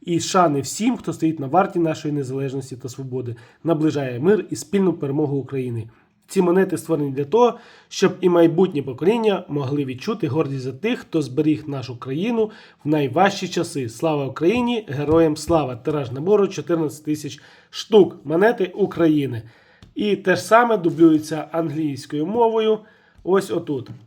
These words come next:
Далі перейдемо до першої частини монет. Давайте глянемо на них з цієї сторони. Ось такі вони чудесні, так красиво виглядають. Тут можна прочитати уже, чому символізує кожна із монет.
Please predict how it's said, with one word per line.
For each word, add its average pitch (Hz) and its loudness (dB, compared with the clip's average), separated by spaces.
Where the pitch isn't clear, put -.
Далі 190 4
перейдемо 180 2
до 170 0
першої 180 -2
частини 165 -2
монет. 143 -4
Давайте 170 -2
глянемо 151 -2
на 151 -4
них 147 -2
з - -18
цієї 147 -2
сторони. 185 -4
Ось 175 4
такі 156 -2
вони 143 0
чудесні, 175 -2
так 170 -6
красиво 151 0
виглядають. 185 0
Тут 175 0
можна 156 0
прочитати 151 -2
уже, 143 -2
чому 160 0
символізує 151 0
кожна 151 -2
із 151 -6
монет. 214 0